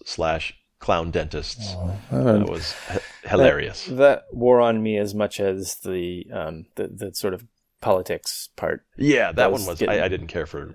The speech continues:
Speaker 1: a lot
Speaker 2: Just
Speaker 1: of that.
Speaker 2: as it
Speaker 1: It was
Speaker 2: started to get
Speaker 1: too
Speaker 2: too
Speaker 1: much.
Speaker 2: tedious,
Speaker 1: <laughs>
Speaker 2: they,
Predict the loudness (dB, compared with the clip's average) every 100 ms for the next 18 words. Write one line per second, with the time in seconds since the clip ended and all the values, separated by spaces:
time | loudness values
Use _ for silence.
0 | -12 -10 -6 0 6 8 6 2 2 4
1 | 4 2 2 6 6 6 4 4 2 4
2 | 4 4 4 4 4 2 -2 -8 -12 -2
3 | -2 -2 -6 -6 -12 _ _ _ 2 2
4 | 0